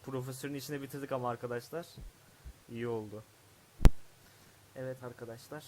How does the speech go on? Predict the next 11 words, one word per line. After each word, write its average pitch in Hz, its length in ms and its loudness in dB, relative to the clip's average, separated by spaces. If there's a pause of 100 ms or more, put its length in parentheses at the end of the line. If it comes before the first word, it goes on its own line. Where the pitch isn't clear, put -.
(120)
öldürdük 127 480 -12
kraliçe 110 580 -12 (260)
Kikimoru. 123 680 -14
Yani 101 160 -12
üstüne 107 500 -14 (460)
şey, 104 140 -14 (640)
mağarayı 110 360 -8
yıktım. 117 400 -12 (800)
Gördü 101 320 -10
gününü 95 240 -14
sonunda. 98 440 -16